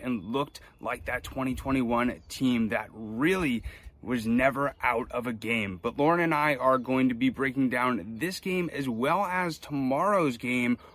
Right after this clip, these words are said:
on Thursday's episode. So we'll see you guys then.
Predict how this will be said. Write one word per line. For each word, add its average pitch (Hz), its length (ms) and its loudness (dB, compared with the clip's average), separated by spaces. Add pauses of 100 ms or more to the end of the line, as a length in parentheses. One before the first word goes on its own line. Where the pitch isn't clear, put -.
(100)
on 127 200 2
Thursday's 135 680 2
episode. 120 640 0 (220)
So - 100 -8
we'll 107 140 -2
see 127 180 -2
you 120 140 4
guys 98 400 -2 (220)
then. 92 260 -6